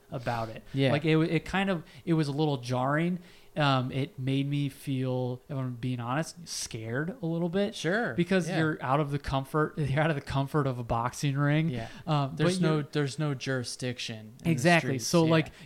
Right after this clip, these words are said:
Speaker 1: you see, you know, Rocky getting body slammed, and you see him
Speaker 2: Yeah.
Speaker 1: getting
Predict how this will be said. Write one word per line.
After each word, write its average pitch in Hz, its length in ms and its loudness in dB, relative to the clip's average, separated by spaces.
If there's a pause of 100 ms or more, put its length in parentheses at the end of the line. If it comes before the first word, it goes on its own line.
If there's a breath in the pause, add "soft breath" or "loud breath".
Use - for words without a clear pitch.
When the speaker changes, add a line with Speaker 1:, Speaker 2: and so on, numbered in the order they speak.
Speaker 1:
you 156 120 2
see, 175 640 2 (440 soft breath)
you 151 120 2
know, 135 300 0 (500)
Rocky 127 800 0 (100)
getting 131 320 2
body 120 400 0
slammed, 113 720 -8
and 139 120 0
you 139 80 0
see 160 260 0
him 143 180 4
Speaker 2:
Yeah. 127 40 -4
Speaker 1:
getting 131 400 0